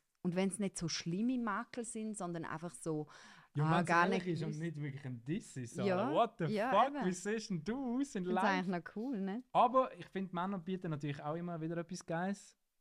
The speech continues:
Speaker 2: Ich habe beim ersten Date ihren Namen vergessen. Hä? Und jetzt kommt der Pro-Tipp. Also ging ich zu Starbucks mit ihr. <laughs> Das ist voll clever. Stell dir vor, du hast den Namen von ihr
Speaker 1: Der ist
Speaker 2: vergessen.
Speaker 1: stark.
Speaker 2: Du gehst zu Starbucks und dann kommen sie immer,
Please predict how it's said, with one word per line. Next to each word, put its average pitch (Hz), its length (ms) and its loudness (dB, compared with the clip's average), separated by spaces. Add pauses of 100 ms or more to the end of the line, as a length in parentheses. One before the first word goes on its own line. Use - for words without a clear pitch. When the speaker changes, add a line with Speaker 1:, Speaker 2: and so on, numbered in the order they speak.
(320)
Speaker 2:
Ich - 140 -8
habe 147 180 -2
beim 123 220 -2
ersten 156 560 -4
Date 127 480 -2 (600)
ihren 127 320 0
Namen 131 540 -2 (220)
vergessen. 113 720 -4 (360)
Hä? 156 240 -2 (140)
Und 117 100 -4
jetzt 120 180 -8
kommt 107 160 -8
der 98 60 -8
Pro-Tipp. 160 680 -6 (480)
Also 185 300 -4
ging 156 240 -2
ich 160 200 -6
zu 143 340 -2 (220)
Starbucks 151 760 -6
mit 120 200 -4
ihr. 127 300 0
<laughs> - 40 -4 (920)
Das 302 180 0
ist - 60 0
voll 339 300 2
clever. 330 560 4 (240)
Stell 262 260 2
dir 240 100 -6
vor, 240 220 0
du 220 100 -4
hast 180 140 -4
den 180 60 0
Namen 214 240 -2
von 226 120 -4
ihr 226 120 0
Speaker 1:
Der 214 80 -4 (180)
ist 214 140 -2
Speaker 2:
vergessen. 269 160 -4
Speaker 1:
stark. 208 300 -8
Speaker 2:
Du 170 40 -2
gehst 214 220 -4
zu 196 80 -8
Starbucks 214 560 -4
und 170 80 0
dann 160 80 0
kommen 180 260 0
sie 175 100 0
immer, 180 180 0